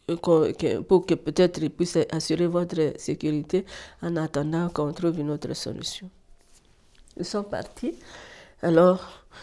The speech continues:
euh, moi, je suis allée à l'hôpital. Un hôpital en dehors de, de, de Kinshasa, donc le,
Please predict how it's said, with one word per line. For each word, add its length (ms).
euh, 120
moi, 420
je 80
suis 260
allée 500
à 60
l'hôpital. 480
Un 160
hôpital 380
en 100
dehors 320
de, 320
de, 240
de 120
Kinshasa, 480
donc 380
le, 340